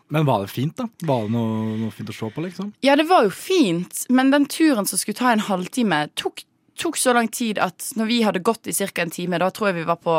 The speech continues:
Speaker 2: på Torshov, eh, og da bare brøt vi ut. Vi fant vår utgang, brøt ut og gikk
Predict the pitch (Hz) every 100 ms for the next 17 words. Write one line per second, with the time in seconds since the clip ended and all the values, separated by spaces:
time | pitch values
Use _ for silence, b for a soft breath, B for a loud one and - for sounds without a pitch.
0 | 151 156 170 - 160 - 220 269 254 -
1 | 202 196 214 208 185 165 175 180 165 -
2 | _ 233 208 226 185 - 156 151 - 196
3 | 269 - - - 214 208 - 226 - 92
4 | 98 151 175 - 196 254 226 220 196 196
5 | 208 - 202 175 208 -